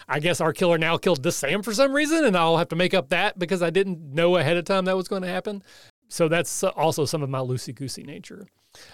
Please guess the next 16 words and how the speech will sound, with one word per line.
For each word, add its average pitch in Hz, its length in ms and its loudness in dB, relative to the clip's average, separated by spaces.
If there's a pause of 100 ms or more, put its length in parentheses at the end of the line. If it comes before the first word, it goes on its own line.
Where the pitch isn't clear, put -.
Uh, 135 180 0
but 165 120 2
I 170 60 2
love 175 340 4
mysteries. 139 420 -6
It's 127 120 -10
one 175 100 -4
of 170 40 -4
my 147 120 -2
favorite 160 420 -4
types 147 400 -6
of, 131 300 -12 (160)
of 131 120 -8
stories 143 560 -4
to 135 120 -10
run 135 580 -6